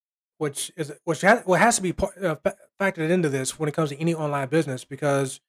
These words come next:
just the amount of growth, according to Bloomberg, the growth that Amazon has seen between, just between two thousand fifteen and two thousand twenty-one this year, I mean, they've <laughs> almost doubled their value since then.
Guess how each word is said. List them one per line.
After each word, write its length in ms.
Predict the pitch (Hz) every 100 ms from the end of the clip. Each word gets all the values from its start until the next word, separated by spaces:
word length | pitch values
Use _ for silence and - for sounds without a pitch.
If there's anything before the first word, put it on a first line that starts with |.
| _ _ _ _
just 180 | 170 170
the 200 | 185 165 -
amount 260 | 160 156 156
of 100 | 123
growth, 440 | 143 151 - - _ _ _ _ _ _ _ _ _
according 300 | 160 180 156
to 80 | 135
Bloomberg, 320 | 160 160 139
the 80 | 135
growth 300 | 135 147 151
that 220 | 143 139 - 156
Amazon 380 | 147 151 151
has 140 | 151 135
seen 360 | 156 160 156
between, 360 | 147 - 156 147
just 180 | 147 -
between 200 | - 151
two 100 | 165
thousand 200 | 147 139
fifteen 640 | - 147 - 151 156 180 - _ _ _ _ _ _
and 100 | 151
two 100 | 160
thousand 240 | 151 143
twenty-one 600 | 135 165 147 131 139 165
this 220 | 139 151 196
year, 240 | 190 196 _ _ _ _ _ _ _ _ _ _ _ _ _ _ -
I 40 |
mean, 280 | 151 151 139
they've 380 | 151 175 170 147 _
<laughs> 140 | - -
almost 500 | 160 156 131 127 -
doubled 460 | 156 165 139 127
their 180 | 143 139
value 600 | 120 139 143 156 123 113
since 300 | - 139 120
then. 140 | 113